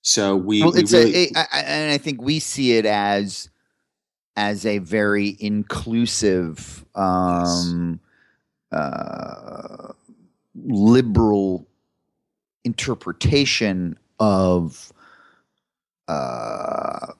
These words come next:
Speaker 2: what would normally be seen as something,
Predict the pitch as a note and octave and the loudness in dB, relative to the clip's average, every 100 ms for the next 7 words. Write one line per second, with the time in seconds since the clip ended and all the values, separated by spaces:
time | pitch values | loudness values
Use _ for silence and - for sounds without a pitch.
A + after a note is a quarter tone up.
0 | _ A#2 G2 A2 A2+ G#2 G#2+ F#2 D#2+ - | _ 2 6 6 6 6 6 4 -2 -20
1 | _ - G2+ G#2+ B2+ B2+ A2+ G#2 G2 D2+ | _ -4 2 6 6 6 6 4 0 -4
2 | C2+ _ - G#2 G2 F#2+ G2 - _ _ | -14 _ -4 -2 -2 -4 -8 -10 _ _
3 | _ _ _ _ _ - - B2+ A2+ G2 | _ _ _ _ _ -14 -4 2 2 2
4 | F2+ - G2+ G2+ F#2 F#2 | 0 -2 -2 -2 -2 -4